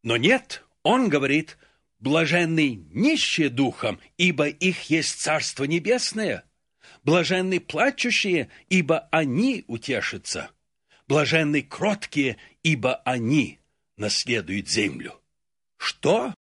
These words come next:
Кроткие наследуют землю? Возможно ли это? А народ было надеялся, что он их освободитель, обещанный Мессия, который восстановит им царство. А он говорит о кротости.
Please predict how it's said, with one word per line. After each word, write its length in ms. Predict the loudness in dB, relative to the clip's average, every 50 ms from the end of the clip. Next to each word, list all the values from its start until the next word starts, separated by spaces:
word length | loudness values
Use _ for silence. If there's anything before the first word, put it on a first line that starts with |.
| _ _ _ _ -8
Кроткие 600 | -4 0 2 2 2 2 0 -4 -4 -2 0 0
наследуют 640 | 0 0 -2 -2 0 0 0 0 0 0 -2 -2 -2
землю? 600 | 0 0 2 2 2 0 0 0 0 -2 -4 -6 _ _ _ _ _ _ _ _ _ _ _ _ _ _
Возможно 580 | 0 0 0 0 2 2 2 2 2 0 0
ли 160 | 0 0 0 0
это? 400 | 0 -2 -4 -6 -8 -8 -8 -12 _ _ _ _ _ _ _ _ _ _ _ _ _ _ _ _ _ _
А 100 | 0 0
народ 400 | 2 2 2 2 2 0 0 0
было 220 | 0 0 2 2 2
надеялся, 760 | 0 0 0 2 2 2 2 0 -2 -4 -2 -2 -2 -4 -4 -6 -4
что 320 | -4 -2 0 2 2 2
он 300 | 2 2 2 2 2 2
их 320 | 0 -2 0 0 0 0
освободитель, 920 | -2 -4 -2 -2 -2 0 2 0 0 0 -2 -4 -4 -4 -6 -6 -6 -8 -12 _ _ _
обещанный 640 | -2 -2 2 4 4 4 4 2 0 0 0 0
Мессия, 600 | 0 0 0 -2 -2 -2 0 0 0 0 -2 -4 -8 _ _ _ _ _ _ _ _
который 460 | -2 -2 0 2 2 2 2 0 0 -4 -4
восстановит 720 | -2 0 0 0 0 0 0 0 0 0 0 -2 -4 -4 -4
им 180 | -6 -6 -6
царство. 600 | -2 -2 -2 0 0 -2 -6 -6 -8 -10 -10 -10 _ _ _ _ _ _ _ _ _
А 120 | 0 0
он 220 | 2 2 0 0 2
говорит 360 | 2 2 2 0 -2 -2 -4
о 80 | -4
кротости. 720 | -2 0 0 0 0 0 -4 -6 -6 -8 -8 -8 -10 -12